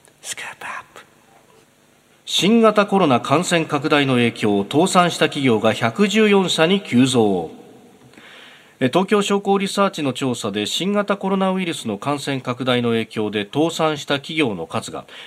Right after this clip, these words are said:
三十五の都道府県の百十四社に急増したことが分かりました。飲食業や、あー、宿泊業が目立つということです。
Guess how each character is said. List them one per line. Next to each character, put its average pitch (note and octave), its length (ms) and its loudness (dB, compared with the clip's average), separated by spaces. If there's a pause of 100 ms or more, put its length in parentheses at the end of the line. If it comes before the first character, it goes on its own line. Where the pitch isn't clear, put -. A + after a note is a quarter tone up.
三 G#3 320 2
十 C#3+ 220 -2
五 C3+ 120 2
の A#2 200 4
都 A#2+ 160 -6
道 C3+ 180 2
府 - 80 -14
県 F#2+ 320 -2
の G2 300 0
百 A#2 420 -2
十 G#3 320 0
四 F#3+ 220 2
社 C#3 140 0
に G#2 140 -2
急 B2 240 2
増 C3 200 0
し - 80 -4
た B2 80 0
こ A#2+ 80 -2
と C3+ 100 -2
が B2+ 80 2
分 G#2 80 0
か - 80 -8
り F2 80 -8
ま E2 80 -10
し - 80 -10
た。 - 140 -8 (340)
飲 C3 220 2
食 C3 340 -2
業 A2 220 4
や、 A2 380 4
あ E2+ 400 -2
ー、 - 20 -10
宿 - 240 -2
泊 G3 260 2
業 D3+ 220 0
が D3+ 180 4
目 A2 140 -2
立 G#2+ 220 -2
つ - 40 -20
と A#2+ 240 0
い G#2 80 -4
う F#2 140 -6
こ - 120 -14
と - 120 -12
で D#2+ 100 -8
す。 - 240 -12